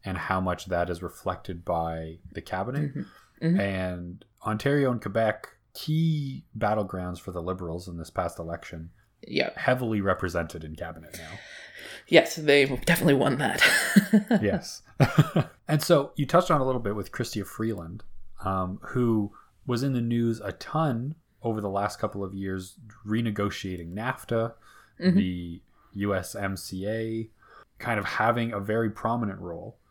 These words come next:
Speaker 1: and
Speaker 2: Mm-hmm.
Speaker 1: now not having that portfolio anymore, but having a much larger but also
Speaker 2: <laughs>
Speaker 1: ill-defined portfolio <laughs> that
Speaker 2: Yeah.
Speaker 1: is deputy prime minister. Another, the,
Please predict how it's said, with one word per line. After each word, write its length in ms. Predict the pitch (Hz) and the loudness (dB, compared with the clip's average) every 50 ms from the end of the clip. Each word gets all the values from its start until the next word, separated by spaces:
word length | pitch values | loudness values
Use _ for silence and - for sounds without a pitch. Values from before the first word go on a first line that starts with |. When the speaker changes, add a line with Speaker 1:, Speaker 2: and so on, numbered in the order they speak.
| _ _ _ _ _ _ _ - | _ _ _ _ _ _ _ 0
Speaker 1:
and 140 | 175 165 | 2 4
Speaker 2:
Mm-hmm. 80 | 170 196 | 4 4
Speaker 1:
now 500 | - 101 101 98 95 95 95 95 107 - _ _ - | 2 2 0 0 0 0 0 -2 -4 -8 _ _ -10
not 500 | 113 110 107 107 110 113 117 123 123 - | -8 -6 -4 -2 -2 -2 -2 -2 -4 -6
having 580 | - - 107 110 110 107 104 101 101 101 101 104 _ _ _ _ _ _ _ _ - | -12 -12 -10 -8 -8 -6 -6 -6 -6 -8 -10 -14 _ _ _ _ _ _ _ _ -6
that 280 | 104 104 104 113 110 - | 0 2 2 2 2 0
portfolio 560 | - 110 - - - 110 98 98 95 92 90 90 | -6 -8 -6 -4 -4 -4 -4 -2 -2 -2 -2 -4
anymore, 400 | 90 90 87 87 87 87 87 87 | -4 -6 -8 -10 -8 -8 -8 -8
but 240 | 90 - 98 - | -6 -6 -8 -6
having 520 | - - - 101 98 101 95 92 92 92 - _ _ _ _ - _ _ _ _ _ _ - - | -4 -2 0 0 0 -2 -6 -6 -8 -10 -12 _ _ _ _ -20 _ _ _ _ _ _ -6 -2
a 240 | 98 95 95 92 92 101 | -2 0 0 -2 -4 -4
much 320 | 104 110 131 147 - - | -2 -2 -2 -2 -2 -4
larger 440 | 127 120 139 151 160 151 143 151 151 139 | -2 2 4 4 4 4 2 0 0 2
but 140 | 123 110 107 | 2 4 4
also 580 | 107 110 - - - 117 110 107 104 104 - - - - - - | 4 2 2 2 0 2 4 4 2 0 -2 -8 -20 -20 -20 -20
Speaker 2:
<laughs> 280 | _ - - - 208 | _ -10 0 2 4
Speaker 1:
ill-defined 880 | 135 147 151 - 147 139 139 262 202 - 147 160 170 170 165 233 208 - | 6 6 6 6 6 6 4 4 8 8 10 8 8 8 8 6 6 6
portfolio 960 | - 226 - - - 226 - 95 92 180 87 87 85 82 80 85 101 107 - - - - - 202 | 6 4 4 4 4 4 4 4 2 0 0 -2 0 0 0 0 0 -2 -4 -6 -6 -6 -2 2
<laughs> 160 | - 254 - - 104 - - | 2 2 4 2 2 4 8
that 220 | 110 117 - - - | 6 6 6 8 8
Speaker 2:
Yeah. 460 | 147 - 208 214 202 196 180 165 156 | 10 10 10 10 8 8 8 6 4
Speaker 1:
is 320 | 117 110 - - - - - _ _ - - - - _ _ - 113 110 | 2 0 -6 -8 -10 -12 -16 _ _ -20 -20 -20 -20 _ _ -14 -12 -4
deputy 500 | - - 156 156 - - 170 156 147 147 | 2 2 2 2 2 0 -2 0 0 0
prime 300 | 147 - - 147 135 135 | -2 0 -2 0 0 0
minister. 400 | 139 135 131 120 - - 95 - - | 0 -2 -4 -4 -6 -6 -6 -4 -2
Another, 600 | 123 156 185 220 226 214 214 208 196 185 185 - - - - - _ - | 0 0 2 2 2 4 4 4 4 2 0 -6 -18 -20 -20 -16 _ -2
the, 160 | 170 180 - | -2 -2 -2